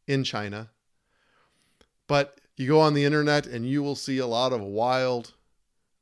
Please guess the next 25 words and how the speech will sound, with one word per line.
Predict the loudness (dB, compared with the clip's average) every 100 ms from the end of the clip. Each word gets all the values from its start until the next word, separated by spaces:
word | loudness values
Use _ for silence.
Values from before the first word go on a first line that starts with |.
| _ _ _ _
stories | -12 -2 0 2 0 -2
and | -6
misconceptions | -8 -8 -10 -6 -6 -6 -10 -12 -16 -16
about | -8 -6
where | -2 -4
this | -4 -8 -10
would | -10
begin. | -10 -8 -8 -10 -16 -20 -18 -6
Hey, | -2
this | -2 -2
isn't | -4 -4 -4
new. | 0 0 -2 -8 -18 _ _ _ _ _ _ -6
I | -6
just | -2 -2
read | -2
a |
story | -2 2 4 4 2
that | 0 0
when | -2
the | -4
Black | 0 0 0 -2
Death, | -2 0 -2
the | -6
bubonic | -4 0 2 2 -2 -4
plague, | 0 0 0 -6